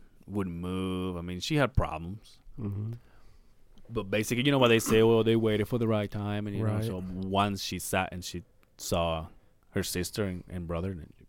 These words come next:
Speaker 1: she passed away right there.
Speaker 2: Wow.
Speaker 1: And then her un-, her brother, my grandma's uncle, ended up coming to the city, staying with my grandma because he was just about to pass away too.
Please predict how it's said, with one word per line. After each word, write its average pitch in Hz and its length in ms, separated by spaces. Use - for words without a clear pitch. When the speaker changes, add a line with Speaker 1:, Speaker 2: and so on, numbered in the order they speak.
Speaker 1:
she - 140
passed - 280
away 82 240
right - 100
there. - 140
Speaker 2:
Wow. 107 280
Speaker 1:
And 104 320
then 107 340
her - 220
un-, 135 220
her 110 160
brother, 95 520
my 95 180
grandma's 92 400
uncle, 110 360
ended 110 240
up 98 160
coming 131 240
to 131 100
the 113 80
city, 104 500
staying 131 400
with 135 120
my 110 100
grandma 110 540
because 98 280
he 101 80
was 95 160
just 98 160
about 95 160
to 90 100
pass 92 240
away 95 240
too. 107 300